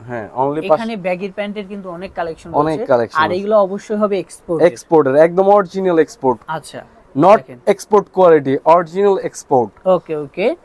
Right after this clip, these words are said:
Speaker 2: দেখেন, যেটা খুশি আপনারা নিতে পারবেন। এই একটা দেখতে পারেন অফ হোয়াইটের ভিতরে, এটাও কি এক্সপোর্ট?
Speaker 1: এক্সপোর্ট। আমাদের কাছে ব্যাগি যা আছে সব
Speaker 2: হুম।
Speaker 1: এক্সপোর্ট।
Speaker 2: ওকে।
Speaker 1: কোয়ালিটি না,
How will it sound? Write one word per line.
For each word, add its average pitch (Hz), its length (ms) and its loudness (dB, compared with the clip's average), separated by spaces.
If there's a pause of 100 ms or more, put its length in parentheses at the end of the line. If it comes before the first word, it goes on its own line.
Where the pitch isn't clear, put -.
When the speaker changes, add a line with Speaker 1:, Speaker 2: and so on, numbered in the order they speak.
(320)
Speaker 2:
দেখেন, 165 240 -8
যেটা 196 280 -4
খুশি 214 260 -6
আপনারা 196 220 -8
নিতে 196 240 -8
পারবেন। 214 300 -6 (440)
এই 185 100 -2
একটা 196 200 -4
দেখতে 190 280 -8
পারেন 196 240 -6 (140)
অফ 196 160 -2 (120)
হোয়াইটের 196 380 -2
ভিতরে, 208 360 -6 (300)
এটাও 202 220 -2
কি 208 160 -6
এক্সপোর্ট? 214 460 -4
Speaker 1:
এক্সপোর্ট। 123 520 0
আমাদের 180 360 0
কাছে 202 280 0
ব্যাগি 165 280 0
যা 165 220 6
আছে 208 340 2
সব 165 200 0
Speaker 2:
হুম। 175 120 -18
Speaker 1:
এক্সপোর্ট। 113 440 -8 (360)
Speaker 2:
ওকে। 160 220 0
Speaker 1:
কোয়ালিটি 233 380 2
না, 302 220 2